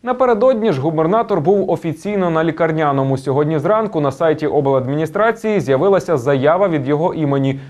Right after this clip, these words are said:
У ній йдеться про те, що Сергій Тулуб подав у відставку. Де він зараз? Ні слова. У зверненні до черкащан тепер уже екс-очільник області заявив:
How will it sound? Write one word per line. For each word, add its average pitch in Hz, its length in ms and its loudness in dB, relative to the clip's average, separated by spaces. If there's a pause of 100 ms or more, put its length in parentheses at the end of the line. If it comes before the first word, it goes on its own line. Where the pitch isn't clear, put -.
(100)
У 175 120 -2
ній 226 180 2
йдеться 165 340 2
про 143 140 -2
те, 208 200 0
що 143 200 -6
Сергій 147 360 -2
Тулуб 180 400 0
подав 151 340 0
у 147 80 0
відставку. 131 680 -2 (180)
Де 120 160 0
він 120 140 -2
зараз? 190 360 0
Ні 160 160 -2
слова. 139 480 0 (260)
У 208 100 -4
зверненні 220 460 0
до 185 140 0
черкащан 175 640 0
тепер 165 280 0
уже 165 280 0
екс-очільник 147 840 -2
області 190 460 0
заявив: 139 520 2